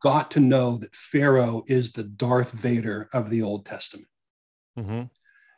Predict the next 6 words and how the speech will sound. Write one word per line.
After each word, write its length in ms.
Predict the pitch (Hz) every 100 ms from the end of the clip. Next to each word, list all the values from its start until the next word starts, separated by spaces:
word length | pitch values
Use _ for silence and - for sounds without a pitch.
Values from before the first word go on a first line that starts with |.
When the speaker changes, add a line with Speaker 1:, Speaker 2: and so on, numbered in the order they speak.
| _ _ -
Speaker 1:
And, 360 | 156 139 131 - -
you 100 | 156
know, 340 | 139 127 - _ - _ _ _ - _ _ - _ _ _ _ - _ _ - - - _ _ _ _ _
he 280 | - 202 214
is 220 | 156 120
the 260 | 113 117